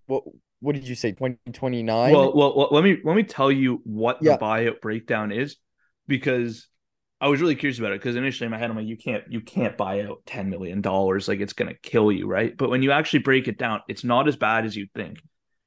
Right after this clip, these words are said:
Speaker 2: It ends up being uh, the first year is six point six million,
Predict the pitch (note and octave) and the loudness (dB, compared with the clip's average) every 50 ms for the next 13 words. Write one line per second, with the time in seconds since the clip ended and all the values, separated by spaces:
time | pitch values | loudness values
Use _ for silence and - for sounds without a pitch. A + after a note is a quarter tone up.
0 | _ _ _ _ _ _ C3+ C3+ - - C3 C3+ D3+ D#3+ C#3+ B2 B2 B2 A#2+ A#2 | _ _ _ _ _ _ 0 0 2 2 2 4 4 4 4 4 4 4 2 2
1 | G#2 A#2+ A#2+ A2 G#2 G2+ G2+ A2 A2 - _ _ _ _ _ _ _ _ _ _ | 0 0 2 2 2 0 -2 -6 -10 -12 _ _ _ _ _ _ _ _ _ _
2 | _ _ _ _ _ _ _ _ - A#2 A2 G#2+ G#2+ G#2+ G#2 - - - _ _ | _ _ _ _ _ _ _ _ 0 2 2 2 2 2 0 -2 -6 -10 _ _
3 | _ _ _ C3+ A#2+ - D#3+ D#3+ D#3 - - C#3+ C3+ C3+ - A2+ A2 G#2 - - | _ _ _ -6 0 2 2 2 2 2 0 0 0 2 0 -2 -4 -4 -6 -6
4 | C3 A#2+ - - - - A#2+ A2+ G#2+ - - A2+ G#2+ G#2 - - - F#2+ G2 G2 | -8 -8 -8 -8 -4 -4 -4 -4 -4 -6 -6 -6 -6 -6 -6 -8 -8 -6 -6 -6
5 | - A2 A#2+ - | -6 -6 -8 -8